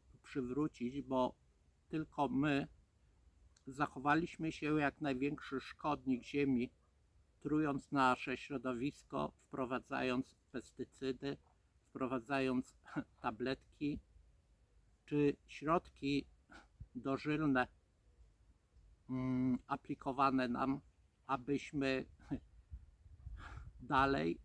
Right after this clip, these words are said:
modyfikowali siebie. Pora powrócić do życia. Pora powrócić do jedności z naturą, do zjednoczenia z lasem, którego boi się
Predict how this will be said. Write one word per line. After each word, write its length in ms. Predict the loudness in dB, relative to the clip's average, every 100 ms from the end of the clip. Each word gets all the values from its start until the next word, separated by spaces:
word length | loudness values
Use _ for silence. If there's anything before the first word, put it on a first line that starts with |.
| -2
modyfikowali 1400 | 2 4 4 2 -2 -4 -12 -6 0 4 4 4 0 -4
siebie. 480 | -16 -8 -6 -6 -10 -12 -20 -20 -20 -20 -20 -20 -20 -20 -20 -20 -6
Pora 240 | 0 2 2
powrócić 680 | 0 -4 -4 -6 -8 -12 -8
do 160 | -8
życia. 380 | -4 -6 -6 -12 -12 -20 -20 -20 -20 -20 -6
Pora 220 | 2 2
powrócić 760 | 0 -6 -2 -4 -2 -8 -8 -6
do 420 | 0 2 2 0 -2
jedności 720 | 0 2 0 0 -6 -10 -8
z 80 | -2
naturą, 600 | -4 -2 -2 0 0 -2 -10 -20 -20 -10
do 320 | 0 0 0 -6
zjednoczenia 920 | -4 -2 2 0 0 -2 0 2 2 -2 -20
z 160 | -4
lasem, 680 | 4 6 6 4 -8 -6 -6 -10 _ _ _ _ _ _ _ -4
którego 680 | 0 2 2 4 6 6 4 -8
boi 720 | -12 -8 -2 2 4 4 0
się 420 | -2 -4 -2 -4